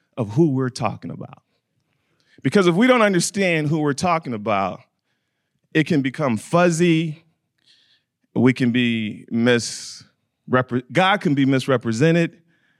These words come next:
And so I just wanna take a moment to pause and just reflect on the nature of God, this great God that we serve, the immutable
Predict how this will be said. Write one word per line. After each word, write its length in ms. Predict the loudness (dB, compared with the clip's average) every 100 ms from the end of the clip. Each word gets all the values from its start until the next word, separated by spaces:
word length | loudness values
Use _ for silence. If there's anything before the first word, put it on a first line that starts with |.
| _ _
And 140 | 0 4
so 100 | 4
I 80 |
just 140 | 4 2
wanna 160 | 0
take 260 | 0 -2 0
a 60 | 2
moment 320 | 2 2 0
to 80 | -6
pause 560 | -6 0 4 4 2
and 120 | -2
just 360 | -4 -6 -6 -8
reflect 840 | -6 -6 -8 -2 0 0 -2 -8
on 140 | -6 -4
the 120 | -2
nature 380 | 0 -2 -4 -6
of 140 | -4
God, 460 | -2 -2 -2 -6 -16 _ -20 _ _ _ _ _
this 220 | 0 0
great 340 | 2 2 4
God 280 | 2 0 0
that 180 | -2 -2
we 100 | -6
serve, 680 | -6 -2 0 0 -4 -10 -16 -16
the 280 | -4 0 2
immutable 760 | 2 2 2 0 -2 -4 -8